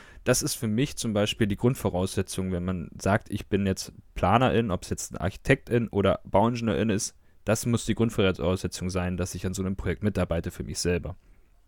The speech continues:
Ähm, wenn wir jetzt nach Katar gehen und diese ganzen gesellschaftlichen Punkte, die wir gerade genannt haben, die man sich sicherlich auch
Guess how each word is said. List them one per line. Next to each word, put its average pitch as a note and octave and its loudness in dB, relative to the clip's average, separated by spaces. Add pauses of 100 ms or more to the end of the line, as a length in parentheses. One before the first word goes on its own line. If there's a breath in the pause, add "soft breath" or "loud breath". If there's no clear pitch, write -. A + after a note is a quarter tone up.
(480)
Ähm, G#2 2 (640 soft breath)
wenn A2+ 4
wir A#2 10
jetzt A2+ 6
nach G#2 4
Katar G#2 10
gehen D3 4 (220)
und G2 0
diese G2 2
ganzen G#2+ 2
gesellschaftlichen G2 4
Punkte, B2 2
die F#2+ 4
wir F2+ 4
gerade G2 6
genannt G#2 2
haben, F#2+ 0
die F#2+ -2
man F#2+ 2
sich - -6
sicherlich G2+ 6
auch F2 -2